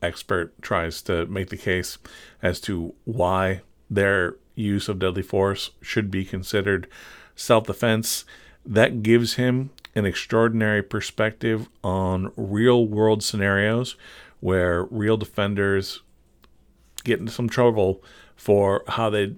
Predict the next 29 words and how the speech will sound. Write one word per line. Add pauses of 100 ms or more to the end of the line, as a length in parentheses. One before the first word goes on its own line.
decided
to
deploy (120)
deadly
force.
There's
a
lot
of
great
lessons (420)
to
learn
from
that, (260)
and
we're
gonna
have
an
opportunity
to
hear
some
of
those
real-world
experiences (420)
today.